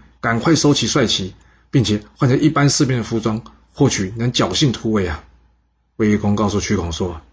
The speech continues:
：“今天帅旗在这，或许还会有人愿意拼死一战，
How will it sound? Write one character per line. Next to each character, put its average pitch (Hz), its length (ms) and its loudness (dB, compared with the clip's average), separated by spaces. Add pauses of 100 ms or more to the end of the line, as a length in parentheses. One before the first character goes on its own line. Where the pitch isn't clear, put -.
(540)
：“今 113 160 0
天 123 140 4
帅 120 240 2
旗 - 120 -4
在 113 140 2
这， 104 260 0 (360)
或 139 140 2
许 107 160 0
还 95 140 2
会 123 100 2
有 104 100 2
人 95 120 -2
愿 110 100 0
意 110 60 0
拼 120 240 -2
死 101 180 -4
一 90 80 -6
战， 90 280 -6